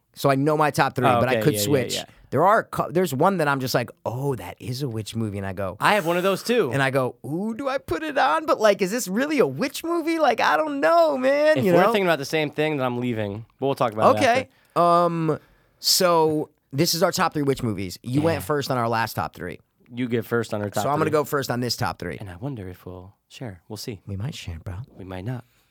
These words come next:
Speaker 1: My number one, in no partic, right? I feel like we just rush into this top three. What I'm saying is,
Speaker 2: <laughs>
Speaker 1: but, like, a witch movie. What, m-, what I mean, params, what I mean by a witch movie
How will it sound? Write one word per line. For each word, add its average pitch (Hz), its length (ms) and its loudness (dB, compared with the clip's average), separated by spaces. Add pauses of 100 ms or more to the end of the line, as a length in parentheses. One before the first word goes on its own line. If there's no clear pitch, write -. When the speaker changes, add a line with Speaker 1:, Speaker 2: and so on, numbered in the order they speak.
(160)
Speaker 1:
My - 80 -4
number 220 220 2
one, 123 340 0
in 139 140 0
no 185 100 4
partic, - 520 -2 (100)
right? 165 240 2 (1600)
I - 100 -12
feel - 140 -10
like 233 140 -6
we 156 80 -8
just 123 180 -8
rush 117 320 -4
into 117 160 -4
this 107 140 -6
top 101 140 -2
three. 101 160 -6 (260)
What 151 120 2
I'm 196 100 0
saying 180 360 2
is, 139 300 -2 (340)
Speaker 2:
<laughs> - 320 -16
Speaker 1:
but, 165 120 4
like, 160 240 0 (560)
a 143 60 6
witch 135 340 0
movie. 104 360 -2
What, 139 300 2
m-, 143 220 -2 (120)
what 131 380 0
I 226 220 2
mean, 110 500 -4 (200)
params, 131 500 -2
what 135 120 0
I 185 140 6
mean 180 180 0
by 139 160 4
a 117 80 0
witch 135 300 0
movie 104 540 0